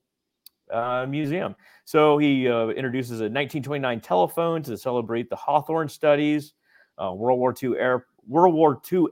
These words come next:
era airplane. That's hard to say. Uh, talk about, uh, benefiting human operators, World War One and World War Two soldiers, uh, traditional assembly line. Uh, this is an interesting point.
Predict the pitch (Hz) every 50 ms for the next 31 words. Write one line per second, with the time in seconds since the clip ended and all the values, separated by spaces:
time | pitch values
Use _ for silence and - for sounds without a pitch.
0 | - 120 135 151 151 147 135 120 - - 131 156 175 - - 180 180 175 175 175
1 | 175 175 170 175 - _ _ _ _ _ _ _ _ 101 - - 120 110 101 98
2 | - - 160 160 160 156 151 151 151 _ _ _ _ _ _ _ _ _ _ -
3 | 120 123 123 120 117 117 110 - 147 131 123 120 123 120 117 - - 110 107 104
4 | 101 101 95 92 95 95 101 90 - - - 104 107 131 127 123 131 131 120 110
5 | 104 95 - 160 156 135 - - 123 135 135 147 139 139 139 139 131 127 123 107
6 | 120 135 147 143 131 131 120 117 135 180 202 190 185 165 127 120 120 117 110 107
7 | 107 - - 180 170 151 123 - - - 175 185 190 175 151 165 175 175 170 160
8 | 147 - - - _ _ _ _ _ _ _ _ - 113 113 113 110 110 107 107
9 | - - 147 139 147 175 175 - 190 180 139 135 - - - 185 175 165 175 180
10 | 170 170 170 170 170 170 175 175 175 170 - _ _ _ - - 110 107 120 185
11 | 254 - 320 294 120 110 104 101 92 104 101 92 92 98 107 127 127 -